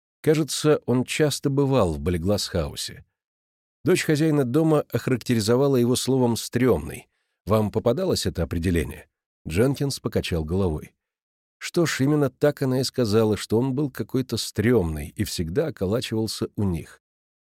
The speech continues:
Вообще-то хозяйский сын Доминик сказал то же самое, что он много времени проводил у них дома. Впрочем, вы, наверное, скажете, что это едва ли повод его убивать.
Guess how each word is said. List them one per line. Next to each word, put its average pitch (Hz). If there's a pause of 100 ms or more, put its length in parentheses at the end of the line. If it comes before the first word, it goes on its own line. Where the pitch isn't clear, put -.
(360)
Вообще-то 147
хозяйский 143
сын 147
Доминик 143
сказал 135
то 143
же 135
самое, 95
что 107
он 104
много 113
времени 120 (180)
проводил 110
у 107
них 107
дома. 82 (600)
Впрочем, 135
вы, 120
наверное, 117
скажете, 117
что 101
это 104
едва 90
ли 80
повод 87
его 82
убивать. 78